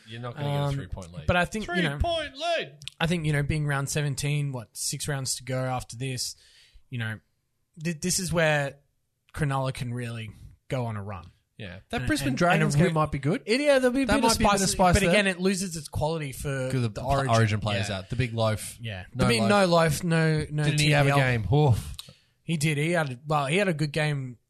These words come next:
Speaker 2: um, despite losing by thirty. He was all right.
Speaker 1: He nearly, that, when they pulled that try
Speaker 2: Big
Speaker 1: back,
Speaker 2: Val was good.
Speaker 1: that was a, yeah.
Speaker 2: Mm.
Speaker 1: Anyway.
Speaker 2: But anyway,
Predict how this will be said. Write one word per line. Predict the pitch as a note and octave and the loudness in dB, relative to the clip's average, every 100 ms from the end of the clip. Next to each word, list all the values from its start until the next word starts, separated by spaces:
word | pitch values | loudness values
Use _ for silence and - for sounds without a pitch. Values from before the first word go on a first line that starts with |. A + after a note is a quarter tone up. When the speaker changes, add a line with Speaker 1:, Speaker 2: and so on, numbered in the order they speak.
| _ - | _ -14
Speaker 2:
um, | A2+ A#2 A2+ A2+ | -10 -8 -10 -10
despite | A#2 - B2 A#2 | -8 -6 -6 -6
losing | A#2+ B2 A2+ | -6 -4 -6
by | G2 F#2+ - - - _ _ _ _ | -6 -8 -12 -20 -20 _ _ _ _
thirty. | - A2 F#2 - - - - _ _ _ | -10 -10 -10 -16 -20 -20 -20 _ _ _
He | D#4 | -16
was | G#2 | -16
all | - | -14
right. | E3 - - - | -16 -16 -20 -12
Speaker 1:
He | A2+ | -6
nearly, | B2+ B2 | -4 -4
that, | B2 A#2+ | -6 -6
when | B2 | -6
they | B2 | -6
pulled | A#2 D3 | -4 -4
that | B2+ | -4
try | - F3+ | 0 0
Speaker 2:
Big | G#2+ | 2
Speaker 1:
back, | G2+ | -2
Speaker 2:
Val | C3 | -2
was | - | -8
good. | F2+ F#2 | -12 -10
Speaker 1:
that | A#2 | -8
was | G2+ G2 | -8 -8
a, | F#2 - | -10 -12
yeah. | C#3+ F2 | -14 -14
Speaker 2:
Mm. | A2 G2 G2 - | -14 -16 -16 -10
Speaker 1:
Anyway. | G#2+ F#2+ F#2 - | -8 -8 -10 -6
Speaker 2:
But | D#3 | -2
anyway, | D#3 C3 | 0 -2